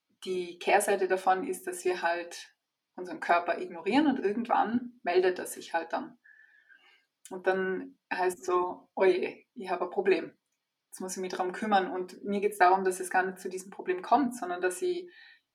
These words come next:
ähm, dass ich meinen Körper als Team, als Freund, als bester Buddy sehe und nicht gegen ihn arbeite.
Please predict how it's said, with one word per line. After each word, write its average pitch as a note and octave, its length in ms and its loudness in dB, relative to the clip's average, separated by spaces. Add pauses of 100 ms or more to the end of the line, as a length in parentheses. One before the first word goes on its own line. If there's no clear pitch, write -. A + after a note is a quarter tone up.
(260)
ähm, F3+ 720 -6 (240)
dass F#3 160 -2
ich G#3+ 80 -6
meinen G#3 140 -2
Körper E3 300 4
als - 220 -6
Team, C4 560 -2 (840)
als F#3 180 -4
Freund, G#3+ 760 0 (260)
als F#3+ 200 -6
bester G3 300 0
Buddy G#3+ 580 2
sehe - 540 -6 (140)
und - 160 -16
nicht F#3 200 -8
gegen F3+ 260 4
ihn E3 160 -6
arbeite. D#3+ 440 -2